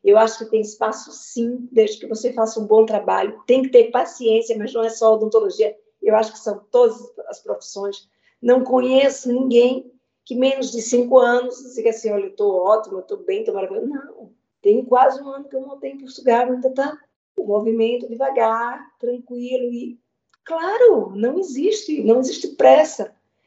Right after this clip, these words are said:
Eu acho que isso tem que se fluir com o passar dos anos, né? Hoje, muito mais rápido do que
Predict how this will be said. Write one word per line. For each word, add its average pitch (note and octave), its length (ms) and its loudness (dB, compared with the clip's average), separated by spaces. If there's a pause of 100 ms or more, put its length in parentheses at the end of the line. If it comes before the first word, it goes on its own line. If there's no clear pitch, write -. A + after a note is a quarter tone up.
(240)
Eu F#3 120 4
acho A3+ 280 2
que B3+ 180 -10
isso - 280 -16
tem C#4 160 -6
que - 60 -10
se - 200 -10
fluir C4 440 0
com B3 440 2
o - 80 -10
passar - 440 0
dos A3 240 -2
anos, G3 380 0
né? A3 200 -6 (220)
Hoje, B3+ 360 6
muito A#3+ 240 -8
mais G3+ 160 -10
rápido - 420 -18 (120)
do G#3+ 100 -20
que A3 380 0